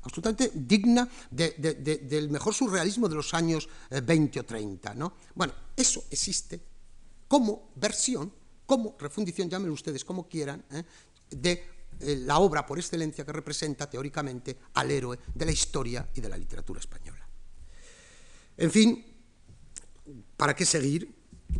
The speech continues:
Llegaríamos, en último término, en último término llegaríamos a lo que Bertolt Brecht hizo con algunas obras clásicas, y es cambiarlas el sentido. El sentido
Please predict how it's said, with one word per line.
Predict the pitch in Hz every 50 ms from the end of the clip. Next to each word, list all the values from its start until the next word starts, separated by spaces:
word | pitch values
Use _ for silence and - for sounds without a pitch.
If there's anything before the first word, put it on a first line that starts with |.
| - -
Llegaríamos, | - 160 156 160 170 190 208 240 220 220 220 - - - -
en | 160 175
último | 254 262 262 - 226 185 147
término, | - - 147 127 - 127 131 135 147 165 208 - - -
en | 143
último | 170 190 - 202 180 170
término | 170 160 160 156
llegaríamos | 135 123 127 131 127 147 147 143 143 147 - - - - - - - - - - - -
a | - 156
lo | 160 160 156 -
que | - 151
Bertolt | 127 120 - 269 269 - - - 196 165 160 147
Brecht | 131 196 269 277 - - - -
hizo | 240 262 - - - - - - -
con | - - 120
algunas | 107 113 143 143 117 -
obras | - 110 107 101 -
clásicas, | - 90 85 82 - - - - - 90 - - - - - - - - - - -
y | - 113
es | 131 -
cambiarlas | - - 151 139 117 - 180 208 - - 104 95 -
el | 90 87
sentido. | - - 82 - - 90 85 - - - - - - - - - - - - - - - - - - - - - - -
El | - 120
sentido | - - 139 135 117 - - 262 254 220 - - -